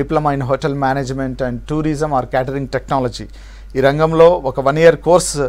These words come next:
చేస్తే తప్పకుండా ఇమ్మీడియట్గా సెటిల్ అవుతాడు. ఎందుకనంటే మేమే హండ్రెడ్ పర్సెంటేజ్ జాబ్ గ్యారంటీ మేము ఇస్తున్నాము. దేశ విదేశాల్లో ఉద్యోగ కల్పన చేస్తున్నాము. ఇంటర్న్‌షిప్స్ కూడా విదేశాల్లో మేము, ఆ, ఉ-, కల్పిస్తున్నాము. So that మీరు after course, ఈ కోర్స్ కాగానే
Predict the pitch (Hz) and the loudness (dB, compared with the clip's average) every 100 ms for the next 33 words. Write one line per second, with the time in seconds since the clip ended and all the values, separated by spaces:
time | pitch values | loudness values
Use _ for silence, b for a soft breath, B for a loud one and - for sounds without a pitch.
0 | b b b - 262 190 - 226 208 156 | b b b 0 2 2 0 2 2 2
1 | 208 196 196 175 190 233 220 208 185 156 | 0 2 2 2 4 6 6 4 2 0
2 | 156 139 135 160 202 214 202 196 185 220 | 2 2 2 2 2 0 2 0 0 2
3 | 202 208 208 202 190 175 165 156 156 156 | 2 2 2 0 -2 -4 4 6 6 6
4 | 147 139 143 131 b b - 139 151 - | 4 2 -4 -6 b b -4 -2 0 -2
5 | 147 127 101 87 b b - 147 170 190 | -4 -4 -4 -8 b b 0 2 4 6
6 | 208 226 220 214 180 170 165 156 180 170 | 6 6 6 6 4 0 -2 4 6 6
7 | 160 139 143 127 123 - 117 104 87 - | 4 0 -2 -2 -6 -6 -8 -8 -10 -14
8 | b b - 160 208 202 214 - 196 190 | b b -6 2 2 4 -2 0 2 4
9 | 170 165 180 190 170 165 156 143 135 b | 4 2 4 6 6 4 0 -2 -6 b
10 | b - 131 135 135 139 123 - 151 123 | b -2 4 4 4 -2 -4 2 2 2
11 | 135 - 110 95 - - 220 - - 160 | -8 -6 -6 -8 -8 -2 2 2 2 0
12 | 151 b b b - 151 170 175 160 147 | 0 b b b -8 -2 2 6 6 6
13 | 165 - 185 190 - 139 139 143 143 180 | 0 4 4 4 0 -4 -2 -4 2 2
14 | 180 - 156 202 208 190 226 | 2 6 8 8 8 6 0